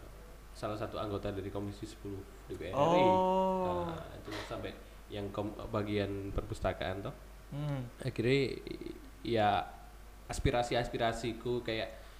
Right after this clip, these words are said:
Speaker 1: pentingnya membaca, terus kita membaca, membaca itu bisa di mana aja itu didengerin tuh aku udah
Speaker 2: Hmm.
Speaker 1: seneng banget sih. Terus kerjasama dengan beberapa orang-orang,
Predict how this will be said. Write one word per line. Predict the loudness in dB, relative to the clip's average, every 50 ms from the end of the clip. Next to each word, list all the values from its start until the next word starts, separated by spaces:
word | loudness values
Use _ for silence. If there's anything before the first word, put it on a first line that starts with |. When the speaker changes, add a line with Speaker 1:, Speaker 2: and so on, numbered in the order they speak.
| -16 -16 -16 -18 -18 -18 -18 -18 -18 -16 -16 -8
Speaker 1:
pentingnya | -4 -2 -2 0 0 0 -2 -2
membaca, | -2 -2 -2 0 0 0 0 0 -2 -2 -2 -2
terus | -2 -2 -4 -8 -10 -14 -14 -16 -16 -16 -14 -10
kita | -8 -6 -2 0 0 0 0 -2 -2
membaca, | -4 -4 -4 -4 -4 -4 -4 -4 -4
membaca | -4 -2 -2 -2 0 0
itu | -2 -2 -2
bisa | -2 -4 -4 -4
di | -4 -4
mana | -4 -4 -6 -6 -8
aja | -8 -6 -6
itu | -6 -6 -6 -6
didengerin | -6 -6 -6 -6 -6 -6 -4 -4 -4 -2
tuh | 0 2
aku | 2 4 4 2 2
udah | 2 0
Speaker 2:
Hmm. | 0 -2
Speaker 1:
seneng | -2 -4 -4 -4
banget | -6 -6 -6 -8 -10 -12
sih. | -12 -14 -14 -14 -16 -16 -16 -16 -16 -16 -16 -16 -12
Terus | -8 -8 -8 -6
kerjasama | -4 -4 -2 -2 -2 -2 0 0 0
dengan | 0 0 -2 -2
beberapa | -2 -2 -2 0 0 0 0 0 0
orang-orang, | 0 0 0 -2 -4 -6 -6 -6 -4 -4 -4 -4